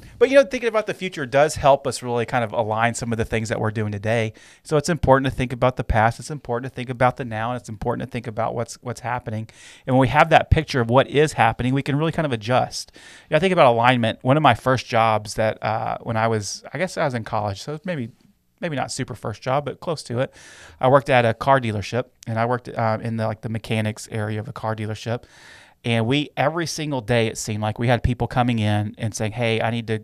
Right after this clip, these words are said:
something's wonky with my tires. I need to get looked at."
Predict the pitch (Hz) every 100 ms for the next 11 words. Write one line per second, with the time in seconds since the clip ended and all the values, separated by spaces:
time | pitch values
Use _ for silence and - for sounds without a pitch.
0 | - - 147 131 110 110 131 139 123 117
1 | 113 - 117 113 113 113 113 110 107 107
2 | 107 110 -